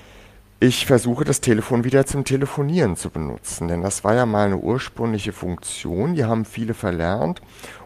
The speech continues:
Und mein Eindruck ist, es gibt eine, eine Generation, die hat das gar nie gelernt. Also es gibt,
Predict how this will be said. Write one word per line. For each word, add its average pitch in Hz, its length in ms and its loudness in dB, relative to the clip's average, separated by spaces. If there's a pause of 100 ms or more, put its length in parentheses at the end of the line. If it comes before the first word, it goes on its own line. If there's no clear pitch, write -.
Und 117 140 -2
mein 117 180 4
Eindruck 156 360 2
ist, 110 140 -2
es 139 160 -4
gibt - 340 -6
eine, 117 340 4
eine 101 340 2 (400)
Generation, 104 720 0
die 139 120 0
hat 139 160 -2
das 127 200 -2
gar 117 180 0
nie 123 160 0
gelernt. 87 600 -2
Also 101 200 -4
es 117 140 -6
gibt, - 320 -8